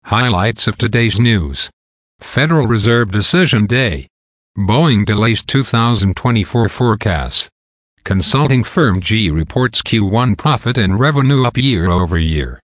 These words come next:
Economy grew zero point two percent in November.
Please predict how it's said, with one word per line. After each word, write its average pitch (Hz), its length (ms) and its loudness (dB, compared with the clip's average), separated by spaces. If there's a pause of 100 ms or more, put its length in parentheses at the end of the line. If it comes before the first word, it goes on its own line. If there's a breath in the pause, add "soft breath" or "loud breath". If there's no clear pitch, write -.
(380)
Economy 135 540 0
grew 113 260 2
zero 120 400 2
point 123 340 -2
two 127 160 0
percent 127 440 -2
in 101 160 2
November. 104 520 0